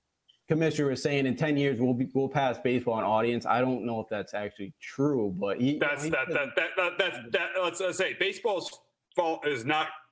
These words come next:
Speaker 2: good right now, but that's nonsense.
Speaker 1: I, I, I don't think it's gonna happen. I don't, but, um, I don't, um, but look, they, you know, with right now what's going on too, they're probably gonna lose more and more followers. So it, they definitely need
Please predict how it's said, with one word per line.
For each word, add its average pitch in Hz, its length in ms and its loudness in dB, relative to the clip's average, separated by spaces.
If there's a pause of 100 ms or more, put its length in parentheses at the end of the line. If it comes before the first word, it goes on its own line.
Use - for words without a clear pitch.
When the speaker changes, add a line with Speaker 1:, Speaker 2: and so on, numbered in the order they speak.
(220)
Speaker 2:
good 165 160 0
right 185 180 0
now, 175 180 2
but - 120 2
that's 110 200 -2
nonsense. - 680 -8
Speaker 1:
I, 135 140 2
I, 135 320 0
I 135 40 0
don't 135 200 2
think 131 160 4
it's 120 160 -2
gonna 110 220 -2
happen. 127 460 0
I 104 140 -4
don't, 104 320 -6
but, 98 180 -8 (200)
um, 101 400 -4 (160)
I 110 100 0
don't, 110 260 -2
um, 113 540 2 (760)
but 143 380 0 (380)
look, 147 240 2
they, 139 140 4
you 135 240 4
know, 127 300 0
with 147 220 2
right 160 180 2
now 160 200 2
what's 147 180 0
going 147 200 2
on 139 160 2
too, 143 180 2
they're 113 160 2
probably 113 280 2
gonna 110 160 0
lose 113 220 2
more 123 280 2
and 117 100 2
more 120 200 2
followers. 110 600 2
So 113 420 0
it, 131 220 0
they 139 140 2
definitely 147 360 4
need 135 540 0